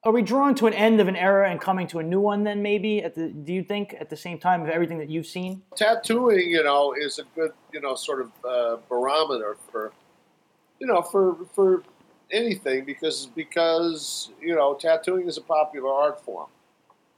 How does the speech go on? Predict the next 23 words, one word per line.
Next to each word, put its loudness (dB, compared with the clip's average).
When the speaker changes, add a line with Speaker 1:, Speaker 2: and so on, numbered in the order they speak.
Speaker 2:
And -2
it, -4
it, -8
in, -8
in, -8
in -2
that 2
context, -2
tattooing 0
is 0
a, 0
you -6
know, -2
creative -2
endeavor, -2
an -4
art 0
form -4
or -6
a -12
form -6
of -4
expression -2